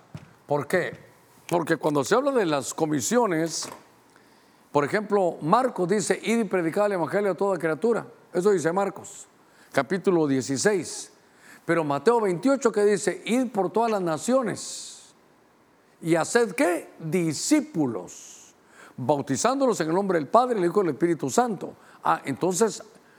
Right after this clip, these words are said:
hay dos grandes comisiones: enseñar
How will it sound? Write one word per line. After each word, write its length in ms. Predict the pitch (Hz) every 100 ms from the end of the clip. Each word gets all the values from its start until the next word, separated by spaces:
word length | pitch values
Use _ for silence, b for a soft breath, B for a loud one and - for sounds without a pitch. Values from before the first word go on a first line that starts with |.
| b -
hay 160 | 165
dos 220 | 165 190
grandes 480 | 160 226 277 240 160
comisiones: 1120 | 165 151 131 175 165 113 87 - - - - _ _ _ _ _ _ _ _
enseñar 680 | 135 107 123 143 202 208